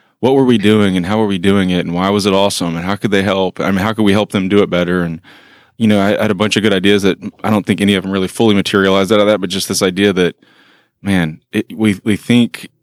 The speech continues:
that we live in this little bubble of Texas and Texo and our little construction industry, but there's a real spotlight on top of it because we are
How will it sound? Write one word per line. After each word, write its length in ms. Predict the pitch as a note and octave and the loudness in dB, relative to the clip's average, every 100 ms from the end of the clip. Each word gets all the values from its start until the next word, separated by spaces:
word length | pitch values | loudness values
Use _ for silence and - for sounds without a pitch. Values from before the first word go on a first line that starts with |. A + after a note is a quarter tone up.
| _ _ | _ _
that 120 | A2 G2+ | -2 0
we 80 | G2+ | 2
live 160 | G2 | 0
in 80 | F#2+ | 0
this 120 | F#2 | 0
little 120 | G#2 F#2 | 0 0
bubble 280 | G2 F2+ | -2 0
of 120 | F2+ - _ | -4 -6 _
Texas 440 | - - - G2+ F2+ | -4 -4 -2 -4 -4
and 120 | F2 | -4
Texo 540 | G#2+ F#2+ G2+ F#2+ F#2 | -4 -2 0 0 0
and 180 | F2+ E2+ | -2 -4
our 160 | E2+ G2+ | 0 0
little 160 | F#2+ | 0
construction 480 | F2+ F#2 G2 F#2 F#2+ | -2 -4 -4 -4 -2
industry, 360 | F#2 F2+ - F2+ | -2 -4 -4 -4
but 200 | F2 E2+ | -2 0
there's 200 | G2 F2+ | 0 0
a 40 | |
real 220 | F2+ A#2 | 2 2
spotlight 420 | G#2 B2 A#2 F#2 F2 | 2 -2 -2 -2 -2
on 100 | F2 | -2
top 220 | G2+ F#2+ | -2 -2
of 160 | F2 | -4
it 100 | E2 | -4
because 560 | F2+ F2+ F#2 F2 E2 - | -6 -4 -2 -2 -4 -6
we 120 | F#2 | -2
are 120 | F#2 | -2